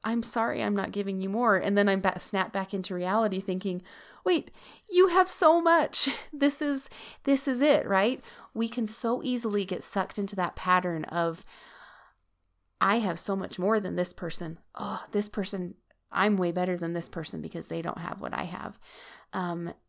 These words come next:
and here's where that pride begins. This is where Jacob's seeing it happening. And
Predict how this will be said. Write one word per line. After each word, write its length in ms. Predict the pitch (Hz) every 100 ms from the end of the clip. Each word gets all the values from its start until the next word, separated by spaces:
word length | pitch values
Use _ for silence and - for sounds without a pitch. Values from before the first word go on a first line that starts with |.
| -
and 140 | 208
here's 400 | 190 220 202 202
where 140 | 190
that 240 | 185 185 -
pride 320 | - 175 170
begins. 340 | 175 175 175
This 140 | 180 180
is 120 | 185
where 140 | 180
Jacob's 420 | 175 175 170 170 -
seeing 280 | - 175
it 80 | 170
happening. 560 | 165 175 190 190 165 165
And 320 | - 175 175